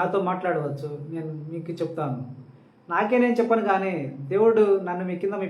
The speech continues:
పనివాడిగా ఎంచుకున్నాడు కనుక దేవుడు చెప్పిన సంగతులనే నేను మీకు చెప్తాను.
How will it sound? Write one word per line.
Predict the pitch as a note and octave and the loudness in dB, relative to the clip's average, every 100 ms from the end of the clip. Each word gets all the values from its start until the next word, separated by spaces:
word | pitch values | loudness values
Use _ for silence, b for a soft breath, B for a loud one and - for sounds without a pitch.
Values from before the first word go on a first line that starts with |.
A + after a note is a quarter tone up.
| F3+ | -4
పనివాడిగా | F#3+ G#3 G#3 G3+ | -2 -2 0 -4
ఎంచుకున్నాడు | F#3 F3+ F3 E3 | -6 -6 -4 -4
కనుక | D#3 D#3+ D#3+ - - D3+ | -4 -4 -6 -10 -16 -4
దేవుడు | F3 F#3+ | 0 0
చెప్పిన | F#3+ F3+ E3+ | -2 -10 -10
సంగతులనే | E3+ E3 E3 D#3+ F3+ D#3+ C#3 | -8 -6 -6 -6 -6 -8 -8
నేను | D3+ D#3 | -10 -10
మీకు | D3 D3+ | -6 -8
చెప్తాను. | C#3+ C#3 B2 | -6 -8 -8